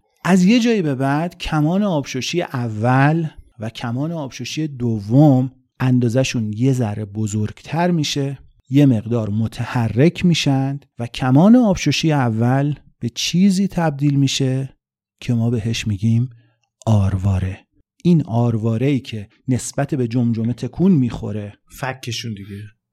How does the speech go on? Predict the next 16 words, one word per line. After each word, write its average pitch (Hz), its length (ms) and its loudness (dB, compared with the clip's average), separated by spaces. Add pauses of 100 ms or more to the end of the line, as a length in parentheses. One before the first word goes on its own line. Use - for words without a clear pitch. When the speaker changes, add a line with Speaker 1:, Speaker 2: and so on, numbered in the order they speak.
(240)
Speaker 1:
همین 233 300 2
فک، - 380 -6
آره، 127 240 -6
Speaker 2:
آها، 135 100 0
Speaker 1:
همین 180 160 4
فک. 117 220 -10
Speaker 2:
خب. 127 340 -8
Speaker 1:
خب، 165 300 -6
این 226 160 2
در 143 220 -2
حقیقت 139 680 -4
کمان 170 960 2 (160)
آبشوشی 156 1040 -4
شماره 110 540 -4
یک 131 580 0
بوده. 95 340 -14